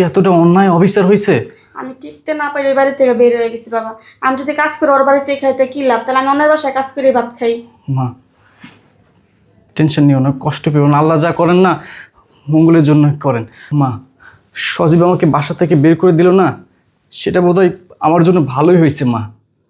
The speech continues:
Speaker 1: মা জানো, আমি একটা প্রতিষ্ঠানের মালিক, আমার গাড়ি হয়েছে, বাড়ি হয়েছে, ব্যাংক হয়েছে, ব্যালেন্স হয়েছে, আমি সব কিছু হয়েছে মা। কিন্তু আমার একটা জিনিস ছিল না, সেটা হলো মা। আজকে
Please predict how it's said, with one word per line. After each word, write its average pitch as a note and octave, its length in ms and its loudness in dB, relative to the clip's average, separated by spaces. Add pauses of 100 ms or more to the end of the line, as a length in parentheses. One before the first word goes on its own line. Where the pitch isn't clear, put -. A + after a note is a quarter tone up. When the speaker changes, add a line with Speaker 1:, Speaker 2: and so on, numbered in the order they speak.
(180)
Speaker 1:
মা C3 100 -4
জানো, C#3+ 300 0 (400)
আমি D#3 180 0
একটা D3 220 -8
প্রতিষ্ঠানের D#3 600 0
মালিক, D#3 320 2 (760)
আমার D3+ 200 -4 (140)
গাড়ি D3 260 2
হয়েছে, D3 280 -2 (560)
বাড়ি C3+ 240 0
হয়েছে, D3 240 -2 (160)
ব্যাংক D3 220 0
হয়েছে, D3+ 220 -2
ব্যালেন্স D3+ 340 0
হয়েছে, D#3 180 -4
আমি F3+ 160 2 (800)
সব - 460 -6
কিছু G3+ 220 -2
হয়েছে D3+ 180 2
মা। C#3+ 140 2 (300)
কিন্তু F#3 280 -2 (160)
আমার F#3 180 2 (600)
একটা - 260 -2
জিনিস F3+ 180 2 (120)
ছিল E3+ 180 2
না, D#3 160 2 (300)
সেটা - 440 -8
হলো F#3 200 4
মা। C3 300 2 (560)
আজকে D#3+ 360 -2